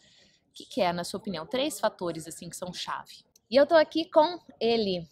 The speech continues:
meu mentor, Érico Rocha. Fala pra mim aí. Por que que é importante uma pessoa se apresentar em público?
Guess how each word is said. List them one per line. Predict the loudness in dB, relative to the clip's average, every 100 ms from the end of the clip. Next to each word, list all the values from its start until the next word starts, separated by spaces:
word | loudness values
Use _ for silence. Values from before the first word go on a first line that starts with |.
| _
meu | -2 2 2
mentor, | 0 -4 -2 2 6
Érico | 6 4 -2 -6
Rocha. | -2 0 0 -2 -12 -14 _ _
Fala | 2 2
pra | 0 -2
mim | -2 -2 -4
aí. | -6 -8 -16 _ -20 _ _ _ _ _ _ _ _ _ _ _ -10
Por | -6
que | -4
que | -4 -2 0 0 0
é | -2
importante | -4 -4 -2 -4 -4
uma | -8
pessoa | -6 -8 -6 -4 -2 -4 -6 -14 _
se | -14 -12
apresentar | -8 -8 -8 -10 -10
em | -12
público? | -12 -14 -14 _